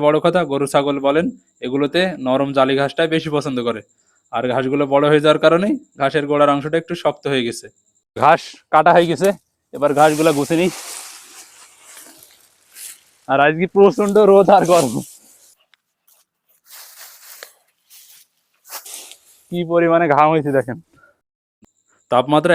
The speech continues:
এতটাই বেশি, আর যে গরম, এক জায়গায় স্থিরভাবে দাঁড়ানোই যেন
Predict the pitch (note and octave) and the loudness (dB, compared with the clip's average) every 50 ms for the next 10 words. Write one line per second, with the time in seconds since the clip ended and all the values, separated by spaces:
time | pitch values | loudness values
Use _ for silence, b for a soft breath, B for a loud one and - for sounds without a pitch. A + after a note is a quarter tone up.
0 | D3+ D3 D3 D#3+ D#3+ E3+ E3 D3+ D3+ D#3 D3+ - C#3+ B2+ B2 - A#2 G#2+ A#2 C3+ | 2 2 0 0 0 0 0 2 0 -2 -2 -2 -6 -6 -8 -10 -10 -10 -10 -10
1 | C3 C3 D3 E3 D#3+ C#3+ B2+ C3+ C#3 D#3 E3 E3+ D3+ B2 A2+ _ _ - - A#2 | -8 -6 -6 -6 -6 -4 -2 0 2 4 4 2 2 0 -6 _ _ -14 -12 -10
2 | B2 B2+ C3 C#3 C#3+ D3+ D3+ D3 C#3+ - - E3 D#3 E3 E3 E3+ E3+ D3 B2+ A#2+ | -8 -6 -6 -2 0 0 0 0 -2 -8 -12 -8 -4 -4 -2 -2 -4 -4 -2 0
3 | C3+ C#3+ D3+ D#3+ D#3+ D3+ D#3 D3+ | 0 0 0 0 -2 -2 -2 -2